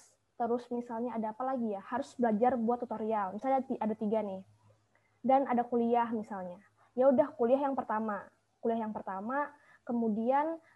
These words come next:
eh, oh, aku mau ngerjain ini dulu deh, makalah tutor misalnya. Karena deadline-nya kan udah ditentuin sama kelompok tutor, yaitu yang kedua. Habis itu, eh, rapat. Rapat aku bisa menentukan, oh, estimasinya dua jam.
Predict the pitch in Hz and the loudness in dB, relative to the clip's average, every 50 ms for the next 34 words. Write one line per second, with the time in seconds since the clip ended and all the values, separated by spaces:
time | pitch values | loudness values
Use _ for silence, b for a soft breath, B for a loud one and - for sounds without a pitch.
0 | b b - 233 240 240 240 240 240 254 277 - 285 320 - 254 - - 311 311 | b b -4 -2 0 0 0 0 -2 -4 -4 -2 -2 0 0 -2 -2 -4 -4 -2
1 | 311 302 294 277 262 226 226 240 220 233 233 240 247 247 247 _ _ _ _ - | 0 0 0 0 0 0 -2 0 0 0 -2 -2 -4 -6 -8 _ _ _ _ -6
2 | 240 247 262 269 254 247 262 269 294 277 320 320 320 - - _ _ - 254 247 | -2 0 2 2 2 2 2 2 2 2 0 0 0 -4 -18 _ _ -8 -8 -6
3 | 247 240 247 247 - - 254 247 254 277 285 285 262 240 226 - 226 202 202 196 | -4 -4 -6 -4 -2 -4 -4 -2 0 -2 0 0 -2 -4 -6 -6 -8 -8 -8 -10
4 | 190 190 208 b b b b b - 233 226 254 294 302 - - - 240 240 233 | -12 -14 -16 b b b b b -8 -4 -2 0 0 0 0 0 0 0 0 0
5 | 240 233 220 208 240 254 269 269 320 330 339 - 277 262 247 233 226 240 233 226 | 0 -2 -2 -2 -2 -4 -4 -4 -4 -4 -4 -2 -2 0 0 0 -2 -2 -4 -4
6 | 226 220 247 247 254 254 247 233 226 226 226 220 - _ - 233 226 214 - - | -4 -4 -2 -4 -4 -4 -4 -4 -4 -4 -6 -8 -8 _ -8 -6 -6 -6 -6 -4
7 | 277 285 285 277 247 233 233 220 196 - 226 247 - 285 269 254 240 240 226 214 | -4 -2 0 0 -2 0 -2 -6 -6 -6 -6 -6 -2 -2 0 0 0 -2 -2 -2
8 | 208 226 220 220 208 202 - - _ b b b b b b - 214 196 220 - | -2 -2 -2 -2 -4 -4 -6 -10 _ b b b b b b -8 -6 -6 -6 -6
9 | - 220 - - 302 311 311 311 B B B B B B - 254 254 254 269 269 | -10 -10 -4 -2 -2 -2 -2 -6 B B B B B B -4 -2 -2 -2 -2 -4
10 | - - 302 302 302 _ _ b b b b - - 226 208 - - 277 311 302 | -4 -4 -4 -4 -4 _ _ b b b b -14 -10 -10 -8 -4 -2 -2 -2 -2
11 | - _ - - 226 - - 311 269 277 262 - 302 - - 277 262 269 262 240 | -6 _ -10 -10 -8 -4 -2 0 0 0 -2 -2 -6 -6 -4 -2 -4 -2 -4 -4
12 | 233 - 277 285 294 277 - - - 294 - _ _ _ _ _ - - 247 - | -4 -2 -2 -2 -2 -2 -4 -4 -4 -6 -8 _ _ _ _ _ -10 -10 -8 -6
13 | - 254 247 240 - 277 285 285 262 254 226 208 202 196 185 226 214 202 190 190 | -4 -4 -4 -4 -4 -4 -2 -2 0 -2 -2 -2 -4 -4 -2 -2 -2 -4 -4 -6
14 | 190 | -10